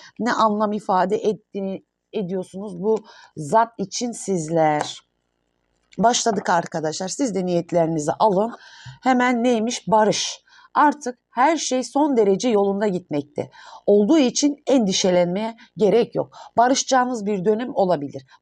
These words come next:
Barış, uzlaşmaya, e, varacağınız bir, e, zaman olabilir. Bir dilime,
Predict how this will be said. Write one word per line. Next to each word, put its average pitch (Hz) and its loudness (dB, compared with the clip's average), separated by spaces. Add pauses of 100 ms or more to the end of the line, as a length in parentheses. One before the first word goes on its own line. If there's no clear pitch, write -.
Barış, - -2 (480)
uzlaşmaya, 226 0
e, 190 0
varacağınız 185 0
bir, 226 -6 (260)
e, 160 2
zaman 190 0
olabilir. 160 0
Bir 185 -2
dilime, 175 0